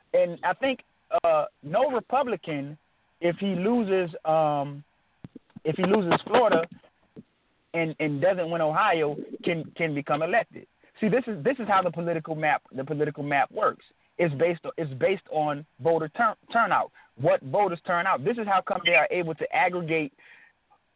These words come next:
uh, likely voter turn, turnout and tell you who's leading in the polls. This is how they, this is how they do that, because they follow the mood of the country. And this is how come incumbent presidents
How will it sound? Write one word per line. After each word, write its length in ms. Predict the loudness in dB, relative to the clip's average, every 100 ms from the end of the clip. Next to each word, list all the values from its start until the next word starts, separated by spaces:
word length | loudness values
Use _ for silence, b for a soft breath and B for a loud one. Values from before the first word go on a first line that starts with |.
| 0
uh, 300 | 2 4 0 -6 -14 -6
likely 380 | 0 0 0 -2
voter 260 | 0 0 0
turn, 220 | 0 0 -2 -2
turnout 340 | 0 2 0
and 120 | -2 -2
tell 200 | 0 0
you 120 | 0
who's 260 | -4 -6 -4
leading 320 | -4 -4 -2
in 100 | -4
the 60 | -6
polls. 420 | -4 -4 -4 -8 -20 -20 _ _ _ _ _ -4
This 140 | -2
is 100 | 0
how 220 | 2 2
they, 160 | 0 -8 -12 -6
this 180 | -6
is 80 | -2
how 160 | 0 0
they 120 | 0
do 200 | -4 -2
that, 200 | 0 0
because 440 | -2 -2 2 2 2 -6 B B
they 160 | 0 2
follow 260 | 2 2 2
the 100 | 0
mood 240 | -4 -2
of 120 | -4
the 80 | -4
country. 440 | -4 -4 -4 -14 -20 _ b b _
And 180 | 0 2
this 120 | 0
is 100 | 0
how 140 | 2 2
come 400 | 2 0 0 -8 _ _ _ _
incumbent 560 | 0 2 2 2 -2 0
presidents 480 | 2 2 0 -4